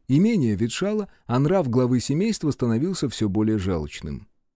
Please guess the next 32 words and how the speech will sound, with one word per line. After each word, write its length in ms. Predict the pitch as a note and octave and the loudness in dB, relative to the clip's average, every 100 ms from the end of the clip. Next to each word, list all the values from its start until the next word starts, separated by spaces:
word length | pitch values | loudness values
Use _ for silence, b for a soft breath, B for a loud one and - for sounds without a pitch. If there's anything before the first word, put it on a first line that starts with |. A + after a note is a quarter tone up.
| _ _ _ _ _ _ - | _ _ _ _ _ _ -4
«Это 320 | F#2 E2+ F#2+ | -4 -2 -6
всё 260 | - F2 | -4 -6
князь 540 | D#2 F#2+ A#2 G#3+ G3 - | -6 0 2 2 0 -2
проклятый», — 920 | D#3+ F3 D3+ D#3+ F3 D3 D3 C#3+ B2 b b | -2 -2 2 2 2 0 -2 -4 -6 b b
говаривал 560 | B2 C#3 C3+ B2+ B2 B2+ | 0 2 4 2 4 2
он 160 | B2+ | 2
за 120 | A#2 C3+ | 2 4
ужином, 420 | C3+ A2+ A#2+ A2 | 4 2 0 -2
стуча 360 | - A#2+ C3+ A#2 | -2 -2 -2 0
кулаком 500 | B2 B2 B2+ A2+ G#2 | 0 0 2 0 2
по 180 | B2+ | 0
столу. 380 | G#2 - F#2+ E2 _ _ - | 0 -2 -6 -6 _ _ -6
«Род 380 | F2 C3 C#3 C3+ | 0 2 2 2
Ракитиных 640 | C3+ C3 D3+ D3+ D3 C3 | 0 0 -2 0 0 2
должен 400 | C#3 C3+ B2 C#3 | 4 4 2 2
был 160 | C#3 B2 | 2 2
процветать, 720 | C#3 B2 C#3 D3 G3+ G#3+ F3 | 0 0 0 0 2 0 2
а 60 | E3 | 0
не 120 | D#3 | 2
прозябать 520 | D3+ C3+ D3 D3+ - | 2 2 4 2 2
в 40 | |
нищете! 680 | C3 C#3 - C3+ C#3 B2 F2+ - _ _ - | -2 -2 0 -2 0 -2 -2 -10 _ _ -4
Если 500 | A2 G#3 G3 - D#3+ | 2 4 4 4 2
б 100 | D3 | 4
мне 160 | F3 D#3 | 0 2
дали 400 | C3+ F#3 C3 A2+ | 2 2 2 0
хоть 300 | C#3 C#3 D#3 | 0 0 0
малую 360 | G3+ G3 F#3+ | 0 0 0
часть 400 | E3 F#3+ F3 - | 0 0 0 0
родовых 440 | C3+ C3+ D#3+ F3+ A#2 | 0 0 2 0 2
земель 480 | E3 F#3+ G3 D3+ | 2 2 2 2
назад!» 680 | C3 D3 C3 G3 F3 - - | 2 0 2 2 0 -4 -12